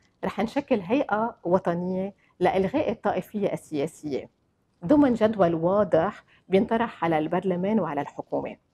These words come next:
ثانيًا رح نعمل حملة وطنية ضد الاستغلال للعواطف الدينية، هيدا وجه من أوجه الفساد. وثالثًا رح نشكل مجلس الشيوخ بالتزامن مع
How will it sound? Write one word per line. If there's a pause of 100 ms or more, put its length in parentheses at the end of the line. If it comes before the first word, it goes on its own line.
(640)
ثانيًا
رح
نعمل
حملة
وطنية (400)
ضد
الاستغلال (260)
للعواطف
الدينية، (240)
هيدا
وجه
من
أوجه
الفساد. (560)
وثالثًا (360)
رح
نشكل
مجلس
الشيوخ (800)
بالتزامن (300)
مع